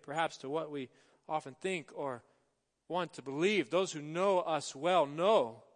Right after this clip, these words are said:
that we are often difficult and draining to love because we have baggage, because we have desires and wants and expectations. We characterized by pain and sin.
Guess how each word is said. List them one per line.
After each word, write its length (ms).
that 160
we 240
are 120
often 380
difficult 540
and 180
draining 480
to 120
love 440
because 160
we 100
have 140
baggage, 680
because 200
we 80
have 100
desires 720
and 120
wants 420
and 80
expectations. 1000
We 200
characterized 560
by 100
pain 420
and 120
sin. 400